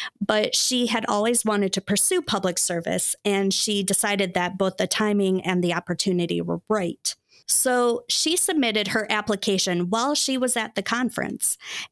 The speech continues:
and she was ultimately appointed Lancaster County engineer in December twenty thirteen. She intended to formally run for the office in the spring of twenty fourteen,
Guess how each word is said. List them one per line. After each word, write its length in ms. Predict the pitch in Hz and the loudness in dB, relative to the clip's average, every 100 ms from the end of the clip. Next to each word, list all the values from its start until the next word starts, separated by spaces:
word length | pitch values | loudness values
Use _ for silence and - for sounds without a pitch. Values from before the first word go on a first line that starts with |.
| - | -2
and 380 | 202 196 190 185 | 0 2 2 0
she 160 | - | 0
was 160 | 262 240 | 0 0
ultimately 560 | 240 254 254 220 220 | 0 0 0 0 0
appointed 500 | 196 196 302 277 185 | 0 2 0 2 0
Lancaster 760 | 190 190 196 196 - 180 - 180 | 0 0 0 -2 -2 0 0 -2
County 360 | - 180 175 175 | -2 0 2 2
engineer 640 | 175 180 196 190 170 165 - | 0 2 0 2 0 -2 0
in 160 | 190 | 0
December 520 | 180 175 220 208 185 | 2 0 2 2 0
twenty 340 | 175 - 180 175 | -2 -2 0 0
thirteen. 720 | - 160 - - 226 175 170 - - - - - _ | -2 -4 -2 0 2 2 0 -4 -12 -12 -12 -14 _
She 260 | - - 285 | -4 0 2
intended 400 | 277 302 320 359 | 2 2 2 2
to 100 | 311 | -2
formally 420 | - 254 233 208 | 0 0 2 2
run 300 | 196 196 196 | 2 2 0
for 200 | 196 202 | 0 0
the 140 | 190 180 | 0 0
office 460 | 180 175 175 - | 0 0 0 0
in 160 | - 202 | 0 2
the 60 | 185 | 2
spring 320 | - 254 240 | 0 2 0
of 120 | 196 | 0
twenty 280 | - 190 180 | 0 0 0
fourteen, 680 | - 180 - 185 175 180 | 0 -4 -2 -2 0 0